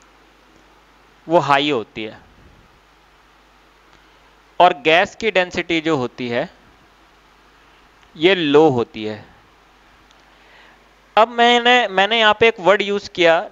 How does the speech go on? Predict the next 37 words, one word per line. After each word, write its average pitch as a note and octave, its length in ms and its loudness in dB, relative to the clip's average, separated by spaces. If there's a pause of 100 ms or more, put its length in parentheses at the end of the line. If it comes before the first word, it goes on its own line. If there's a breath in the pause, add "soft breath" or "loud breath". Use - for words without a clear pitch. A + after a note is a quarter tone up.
(120)
density, F3 580 -2 (720 soft breath)
तो A#3 100 6
सबसे A3+ 320 2
पहले G#3+ 260 0
आपको G#3 320 0
इस G#3 180 -2 (220)
word E3+ 260 2
का G#3 120 0
मतलब F#3+ 300 -4
पता E3+ 220 0
होना C#3 180 0
चाहिए C#3+ 200 -8
कि G3+ 120 -2
density E3 520 -2
का G3+ 100 2
मतलब C3+ 300 -4
क्या A#2 140 -6
होता G2+ 220 -8
है। F2 60 -18 (1300 soft breath)
तो A#3 80 6
डेंसिटी A3+ 960 -4 (1600)
को A3+ 80 4 (120)
डिफाइन G#3+ 760 -2
किया G#3 240 2
गया F3 240 0
है D#3 240 0
कि G3+ 120 -8
डेंसिटी F3+ 380 -4
की F#3+ 120 -2
डेफिनेशन F3 580 -2
ये D#3+ 180 0
है, D#3 260 2 (360 soft breath)
the E3+ 220 2 (120)
mass F#3 360 2
per F#3 240 2
unit F#3 400 -6
volume E3+ 400 0